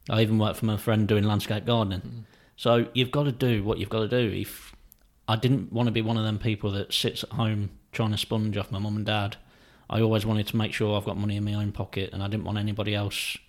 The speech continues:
Speaker 1: having to pay for me all the time. So I always tried to pay for myself.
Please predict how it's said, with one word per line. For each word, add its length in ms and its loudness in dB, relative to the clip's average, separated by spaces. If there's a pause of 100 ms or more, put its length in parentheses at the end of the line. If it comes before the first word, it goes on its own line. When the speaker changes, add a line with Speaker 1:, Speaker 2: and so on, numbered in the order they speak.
(280)
Speaker 1:
having 260 2
to 360 -2
pay 200 -2
for 140 -8
me 100 -4
all 80 -6
the 60 -6
time. 240 -8 (680)
So 460 2
I 100 2
always 260 2
tried 260 -2
to 40 -14
pay 200 -4
for 140 -8
myself. 540 -4